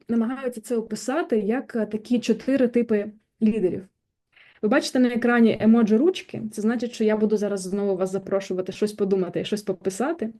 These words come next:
але на цей раз це буде зум-опитування, щоб це було анонімно, ви не переживали, може, це вам важливо. Я розповім вам про чотири типи лідерів, і коли дослухаєте, е, подумайте, будь ласка, до якого ви себе, е, відносите.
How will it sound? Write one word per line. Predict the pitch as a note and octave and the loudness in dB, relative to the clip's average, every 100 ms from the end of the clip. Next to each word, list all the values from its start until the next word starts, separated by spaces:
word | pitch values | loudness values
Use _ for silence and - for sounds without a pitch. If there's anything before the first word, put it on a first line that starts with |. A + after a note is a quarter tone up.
| _ | _
але | - G3+ | 0 2
на | G#3 G#3 | 4 4
цей | G#3+ B3 | 4 4
раз | D4 D4+ | 2 -2
це | A3 | -4
буде | G3 G#3+ | 0 2
зум-опитування, | A3 A#3+ A3+ F#3+ F#3+ F#3 A3 D#4 F4+ | 2 0 -2 -4 -2 -2 -4 -4 -4
щоб | F4+ A#3 | -4 -6
це | - G#3+ | -4 -4
було | G#3 G3 | -2 -2
анонімно, | G3+ A3 F4+ D#4 A3+ | 0 2 4 2 0
ви | G3+ | 0
не | G3+ | -2
переживали, | F#3+ F#3 F#3+ A#3 C#4 A#3 A3+ _ | -2 -2 -2 0 -2 -4 -8 _
може, | G3 G3 G3 - _ _ - | -6 -4 -6 -8 _ _ -8
це | F#3 | -4
вам | F#3 | -2
важливо. | F#3 F3+ B3 D4+ C4+ _ _ _ _ _ | -2 0 0 0 -4 _ _ _ _ _
Я | - D4 | 2 4
розповім | F4+ E4 C#4 D#4+ | 4 2 6 6
вам | D4 | 6
про | A#3+ | 4
чотири | A#3+ A#3 C#4+ | 2 0 0
типи | B3+ A#3+ A#3+ | 2 2 4
лідерів, | F#4+ F4+ A#3+ A3 - | 4 4 4 2 -4
і | A3 | -8
коли | - C4 | 0 2
дослухаєте, | A#3+ A#3+ E4 G4 D4 G3+ F#3+ G#3+ A3 - - - - _ | 4 2 2 0 2 -2 -2 -8 -8 -16 -20 -20 -20 _
е, | - G#3+ | -4 2
подумайте, | A#3 A3+ G#4+ E4+ | 4 6 4 2
будь | A#3+ A#3 | 2 0
ласка, | C#4+ D4 - B3+ A#3 | 0 -2 -6 -4 -4
до | G3 G#3+ C#4+ | 0 2 4
якого | B3+ A#3+ C#4 A3+ | 2 2 2 2
ви | A#3 | 0
себе, | A#3 F#3+ G3 A3+ A#3 A3+ _ _ - | 0 -4 -2 0 -2 -6 _ _ -14
е, | G3 G3 G3 F#3+ | -12 -8 -8 -4
відносите. | F#3+ G3+ G3 F#3 - - - | 0 2 2 -2 -6 -14 -16